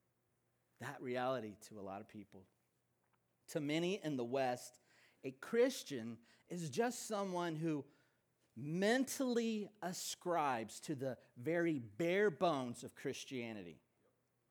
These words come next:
Which, by the way, Christianity, guess how many times that's in the Bible? Mm, zero.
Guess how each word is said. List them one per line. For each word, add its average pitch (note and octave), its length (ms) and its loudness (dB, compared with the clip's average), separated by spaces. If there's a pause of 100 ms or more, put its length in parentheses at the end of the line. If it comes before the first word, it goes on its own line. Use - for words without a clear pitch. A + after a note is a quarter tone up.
(360)
Which, - 180 -2
by F3+ 160 8
the E3+ 80 4
way, D#3 140 6
Christianity, F3+ 800 0 (920)
guess B2+ 120 -12
how F3 60 -6
many F3 80 0
times F#3 260 -2
that's G#3 260 2
in C3 160 -2
the A#2 60 -6
Bible? G2 400 -8 (1200)
Mm, B3+ 160 -6 (1080)
zero. D3+ 460 2